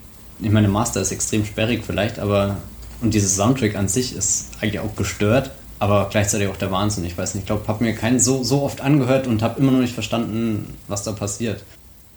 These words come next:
Obwohl ich den Master nur einmal gesehen hab, das ist eigentlich auch absurd irgendwie. Müsst ihr vielleicht nochmal schauen, um jetzt zu sehen, wie das wirkt, wenn man sich auf die Musik schon eingehört hat, wenn man,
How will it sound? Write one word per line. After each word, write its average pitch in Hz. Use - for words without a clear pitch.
Obwohl 120
ich -
den 113
Master 123
nur 104
einmal 104
gesehen 113
hab, 120
das 117
ist -
eigentlich 147
auch 143
absurd 113
irgendwie. 107
Müsst 135
ihr 127
vielleicht 117
nochmal 113
schauen, 123
um 110
jetzt -
zu 113
sehen, 110
wie 110
das 104
wirkt, 123
wenn 113
man 107
sich 107
auf 101
die -
Musik 104
schon 104
eingehört 101
hat, -
wenn 104
man, 95